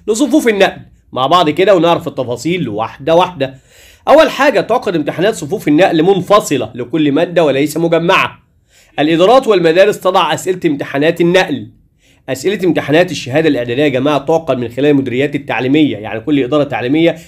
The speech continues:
هي المختصة بالشهادة الإعدادية وليس على مستوى الجمهورية.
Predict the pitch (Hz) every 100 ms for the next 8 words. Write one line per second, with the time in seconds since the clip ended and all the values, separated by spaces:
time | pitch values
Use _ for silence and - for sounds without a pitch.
0 | _ 147 151 139 135 170 170 147 127 -
1 | 139 139 127 127 151 143 139 165 165 160
2 | 156 160 - _ - 139 135 135 147 135
3 | 135 147 123 - _